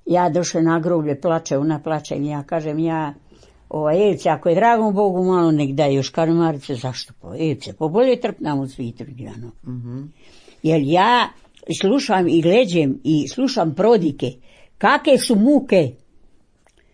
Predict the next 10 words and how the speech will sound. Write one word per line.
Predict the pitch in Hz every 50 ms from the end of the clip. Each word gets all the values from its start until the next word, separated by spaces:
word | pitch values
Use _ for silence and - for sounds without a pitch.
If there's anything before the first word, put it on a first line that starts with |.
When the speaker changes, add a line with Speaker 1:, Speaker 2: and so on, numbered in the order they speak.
| _ _ - _ - _ _
Speaker 1:
tamo. | - 165 180 185 165 139
Speaker 2:
Mhm. | 127 123 - 127 131 117 131 127 123 131 143 160 160 - _ _ _ _ - - _
Speaker 1:
Da. | - 185 143 117 107 - _ _ _ _ _
Još | - 180 233 254 247 -
je, | 226
kaže, | - - 220 214 190 185 165
čistilište | - - 233 254 240 247 - 285 262 240 226 202 - - 196 165
gorje | 139 139 147 196 247 247 226 214 196 180 175
od | 151 175 151 165
išta. | 156 131 - - -